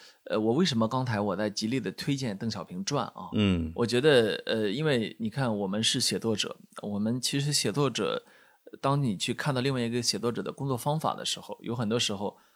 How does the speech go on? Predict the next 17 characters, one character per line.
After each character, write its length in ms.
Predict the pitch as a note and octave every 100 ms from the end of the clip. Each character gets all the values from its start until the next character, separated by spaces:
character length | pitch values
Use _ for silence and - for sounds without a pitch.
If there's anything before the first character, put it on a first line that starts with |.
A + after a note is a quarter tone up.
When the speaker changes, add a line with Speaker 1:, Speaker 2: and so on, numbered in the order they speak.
| -
Speaker 1:
光 160 | D3+
看 160 | D#3+ D#3
他 80 | D3
的 80 | C#3+
工 120 | D3+
作 100 | D#3
方 180 | C3+ D3
法， 160 | C3
你 80 | A#1
就 80 | G#2
能 160 | G2+ G2
够 180 | G2+
去 760 | G2 - G2 F#2 D2 A1 G1+ - _ _ _ _
大 120 | D#3
概 220 | C#3 C3+
其 300 | F#2+ - G#2+
地 320 | G2 G2+ -